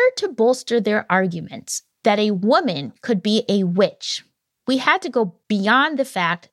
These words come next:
that she was simply female. Being female didn't make her automatically a witch. Being older made her more suspect. Older and single, even more suspect. But there still had to be more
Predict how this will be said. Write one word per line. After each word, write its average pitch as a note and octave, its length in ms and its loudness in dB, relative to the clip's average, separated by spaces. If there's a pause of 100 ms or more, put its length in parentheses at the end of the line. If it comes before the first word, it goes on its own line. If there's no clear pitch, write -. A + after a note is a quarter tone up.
that G3 160 -2
she G#3 120 -6
was G3 220 -2
simply F3 640 0 (380)
female. - 720 -2 (320)
Being B3+ 320 2
female A3 500 0
didn't G3 400 -2
make F#3+ 300 0
her F#3 240 0
automatically F3 760 -2
a G#3 80 0
witch. - 480 0 (480)
Being F#3+ 460 -2
older E4+ 580 2 (400)
made F#3+ 240 -2
her A3 140 0
more D4+ 280 2
suspect. - 760 -6 (260)
Older B3 320 2
and E4+ 120 -4
single, G4 600 0 (100)
even F4 440 0
more G#4+ 260 2
suspect. - 680 -4 (340)
But D4+ 160 0
there D#4+ 160 -2
still G#4+ 640 0
had D4+ 320 0
to D4+ 80 -6
be A#3 480 0 (180)
more G3+ 640 2